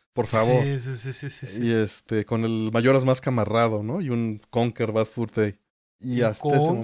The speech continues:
Speaker 1: momento.
Speaker 2: güey, verga,
Speaker 1: Sí.
Speaker 2: ¿te acuerdas cuando salió el Conker? Uy, Nintendo sentía que era... Eh, lo más,
Speaker 1: Transgresivo.
Speaker 2: eh, sí, lo más edgy de lo edgy, ¿no? O sea.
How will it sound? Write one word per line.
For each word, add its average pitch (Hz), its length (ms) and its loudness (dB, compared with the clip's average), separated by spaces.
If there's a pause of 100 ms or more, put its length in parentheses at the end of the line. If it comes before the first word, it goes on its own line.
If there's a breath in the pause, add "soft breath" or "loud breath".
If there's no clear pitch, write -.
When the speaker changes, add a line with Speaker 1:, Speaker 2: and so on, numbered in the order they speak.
(240)
Speaker 1:
momento. 113 140 -8
Speaker 2:
güey, 113 280 -14
verga, 135 280 -16
Speaker 1:
Sí. 117 180 -2
Speaker 2:
¿te 120 140 -12
acuerdas 151 320 -14
cuando 131 200 -10
salió 127 200 -10
el 143 160 -10
Conker? 143 520 -6 (100)
Uy, 160 240 -6
Nintendo 123 580 -6
sentía 110 600 -12
que 110 160 -12
era... 104 360 -14 (600 soft breath)
Eh, - 180 -12
lo 139 120 0
más, 147 200 2
Speaker 1:
Transgresivo. 127 500 4
Speaker 2:
eh, 151 40 -10
sí, 165 300 0
lo 143 100 0
más 139 340 -2
edgy 147 320 -4
de 127 120 -4
lo 104 160 -8
edgy, 123 320 -8
¿no? 123 320 -14
O 170 60 -14
sea. 110 340 -16